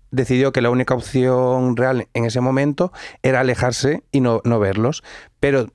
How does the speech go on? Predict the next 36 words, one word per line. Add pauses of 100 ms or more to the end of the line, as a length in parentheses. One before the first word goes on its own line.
unos
dos
años
después,
creo
que
cuenta
de,
de
esta (360)
pérdida
de
contacto,
decide
que (760)
tiene
que
reconciliarse
consigo
misma (380)
y
para
hacerlo
tiene
que
contarle
la
verdad
a,
a
su
madre,
sobre
todo. (480)
Y
l-,